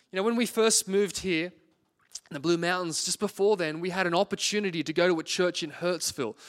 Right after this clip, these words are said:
We had different opportunities of paid employment, and one of those was a, a church in Hurtsville. And so we went to the church on a Sunday morning to check it out, and then we came to City Church on a Sunday night.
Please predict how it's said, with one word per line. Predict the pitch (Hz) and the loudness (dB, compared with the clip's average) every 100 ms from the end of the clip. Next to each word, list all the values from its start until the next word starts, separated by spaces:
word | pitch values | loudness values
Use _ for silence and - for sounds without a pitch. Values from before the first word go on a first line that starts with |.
| - - - | -20 -12 0
We | 170 | 2
had | 170 147 143 | 2 -2 0
different | 208 220 | 2 2
opportunities | 196 214 - 208 196 208 202 - | 0 -2 -2 0 0 0 -4 -6
of | - 160 156 - - | -2 -2 -2 -10 -16
paid | - 185 220 220 | -2 2 2 0
employment, | 220 - 160 156 190 165 | -8 -6 -4 -2 -4 -6
and | 165 | -4
one | 196 247 | -2 2
of | |
those | 190 185 180 | 2 2 0
was | 175 160 | -4 -4
a, | 147 147 - - - | -2 -4 -6 -20 -8
a | 160 151 | -6 -2
church | - 196 180 185 | 2 2 2 -4
in | |
Hurtsville. | 165 165 147 - 127 123 | -2 -2 0 -4 -4 -4
And | 135 | -4
so | 208 | -2
we | 208 | 0
went | 190 254 202 - | 0 0 -2 -4
to | - 233 | -2 -2
the | 185 | -2
church | - - 220 208 | -2 2 2 0
on | 202 | -2
a | 170 | -2
Sunday | - 190 202 208 | -2 -2 0 0
morning | 208 165 160 185 208 - - | 0 -2 -2 -4 -8 -14 -12
to | - | -6
check | - 208 202 | 0 0 0
it | 175 | 0
out, | 170 180 | 2 2
and | 175 | -2
then | 185 | -4
we | 196 | -4
came | 208 208 | -4 -2
to | 175 | 0
City | - - 277 254 | 2 2 0 0
Church | - 175 170 | 0 0 0
on | 165 | -4
a | |
Sunday | 156 - 185 180 180 | -2 0 0 -2 -2
night. | 180 180 120 | -2 -4 -4